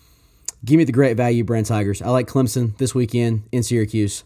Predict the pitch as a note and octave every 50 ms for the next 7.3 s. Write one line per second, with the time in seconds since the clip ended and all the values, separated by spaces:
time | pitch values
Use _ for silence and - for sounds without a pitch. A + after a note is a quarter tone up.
0 | _ - A2 G#2+ G#2 - C3 A#2+ A#2 G#2 A2 G#2 A#2 A2+ G#2+ G2+ A#2 G#2+ A2 A2+
1 | A2+ A2+ A2 A2 G#2+ G#2+ A2 - G#2+ A2 G#2+ A2+ A#2+ B2+ B2 B2+ - B2+ B2+ B2
2 | A#2+ A#2 A2 - - _ _ _ _ _ _ _ - - A#2+ A#2 A#2 A#2 A2+ A2
3 | G#2+ G#2+ G#2 G#2 G#2 F#2+ - _ _ _ _ _ _ _ _ - - F3 G#3+ A3+
4 | G3+ F3 - - C3 B2+ C3+ D3+ D3+ D#3+ - B2 B2+ C3 - C#3 B2+ C3 B2+ A2
5 | - B2+ B2 - - C#3+ C3+ C3+ C3+ - - A2+ G#2+ B2 A#2 F2 - - B2+ B2
6 | G#2 - - B2 A#2+ A2+ A#2+ A2+ - A2 G#2 A2+ B2 B2 B2+ B2 - B2 A#2+ B2
7 | B2 B2 B2 - - -